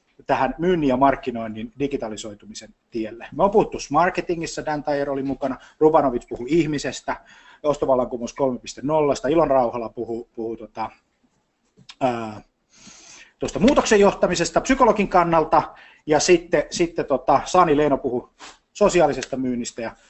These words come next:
nyt sitten puhuttaisiin vähän elävästä elämästä, oikeista asioista, ja puhuttaisiin tästä hommasta, että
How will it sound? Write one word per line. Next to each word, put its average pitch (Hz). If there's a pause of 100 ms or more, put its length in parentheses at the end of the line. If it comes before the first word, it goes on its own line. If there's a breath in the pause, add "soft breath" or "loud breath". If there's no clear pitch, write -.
(240 soft breath)
nyt 202
sitten 196 (420)
puhuttaisiin 170
vähän 175 (800)
elävästä 202
elämästä, 214
oikeista 175
asioista, 135 (480)
ja 131
puhuttaisiin 151
tästä 139
hommasta, 127
että -